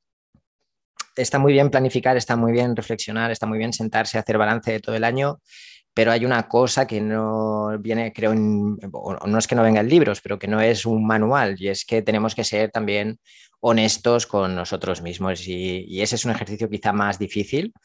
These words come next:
el reconocer que, que no puedo, el reconocer que no llego, el reconocer que tengo que parar aquí, o el reconocer que allí tengo, tengo que poner más esfuerzo porque me he dormido un poco en la parra,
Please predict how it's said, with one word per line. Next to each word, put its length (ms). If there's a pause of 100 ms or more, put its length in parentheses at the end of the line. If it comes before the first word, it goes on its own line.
(400)
el 120
reconocer 920
que, 640
que 160
no 240
puedo, 540
el 60
reconocer 640
que 100
no 140
llego, 560
el 60
reconocer 420
que 100
tengo 160
que 120
parar 260
aquí, 340
o 120
el 40
reconocer 500
que 140
allí 260
tengo, 400
tengo 200
que 80
poner 260
más 320
esfuerzo 420
porque 200
me 100
he 40
dormido 360
un 80
poco 200
en 60
la 120
parra, 320